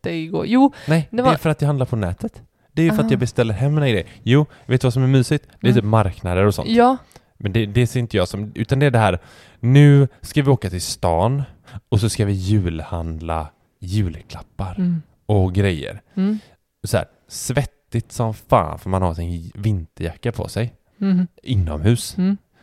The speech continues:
Speaker 2: I något jävla, ah, alltså, vad heter det, så här, eh,
Speaker 1: Köpcentrum.
Speaker 2: kö-, köpcenter. Man måste typ lägga av den. Man har typ kassar och det bara rinner svett. Och det är andra människor som har stör sig på så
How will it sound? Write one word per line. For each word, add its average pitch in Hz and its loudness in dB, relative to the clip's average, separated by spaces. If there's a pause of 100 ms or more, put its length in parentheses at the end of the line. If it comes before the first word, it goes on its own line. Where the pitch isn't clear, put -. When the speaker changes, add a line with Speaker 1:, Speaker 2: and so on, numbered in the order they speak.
(140)
Speaker 2:
I - -10
något 92 -4
jävla, 82 -4
ah, - -8 (180)
alltså, 98 -10
vad 95 -8
heter 107 -4
det, 92 -4
så - -8
här, 80 -6
eh, - -12
Speaker 1:
Köpcentrum. 175 -6
Speaker 2:
kö-, - -16
köpcenter. 95 -6
Man 98 -4
måste 107 -6
typ 90 -6
lägga 90 -6
av 110 0
den. 98 -8 (420)
Man 104 -2
har 107 -2
typ - -10
kassar - -2
och - -20
det 104 -12
bara 104 -4
rinner 107 -4
svett. - -6
Och - -10
det 101 0
är 95 0 (140)
andra 101 0
människor 104 0
som - -8
har 87 -2
stör 82 0
sig - -10
på 107 -6
så - -14